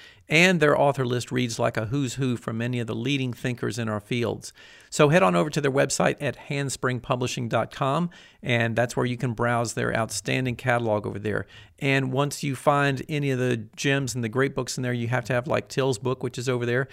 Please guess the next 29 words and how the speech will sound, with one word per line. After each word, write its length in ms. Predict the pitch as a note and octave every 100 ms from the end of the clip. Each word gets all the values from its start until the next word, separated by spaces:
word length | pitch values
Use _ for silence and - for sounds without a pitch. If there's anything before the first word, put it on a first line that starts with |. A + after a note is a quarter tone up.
| - - - -
Uh, 160 | B2
also, 340 | B2 E3+ G3+ F#3
just 380 | D#3+ - A3 -
put 140 | D#3
a 40 |
shout 240 | C#3 D3 C#3
out 180 | C#3 -
for 100 | C3+
Jules 320 | B2 C3 A#2
Mitchell's 380 | C3 C3 B2+ G#2+
book 300 | A#2 C#3 -
that 100 | C3
we 180 | C3 B2
announced 500 | A#2+ B2+ B2 - B2+
or, 260 | A2+ A2+ -
uh, 160 | C3
made 200 | B2 B2
a 60 | A#2+
reference 460 | B2 B2+ C3 A#2+
to 100 | - B2
earlier 180 | B2
today. 220 | A2+ B2+ C3
That 180 | A#2
is 140 | A#2+ A#2
published 420 | - B2+ B2 -
by 120 | A2+
Handspring 500 | A2 A#2+ A#2 - A#2
as 120 | A2
well. 300 | A#2+ A#2+ A#2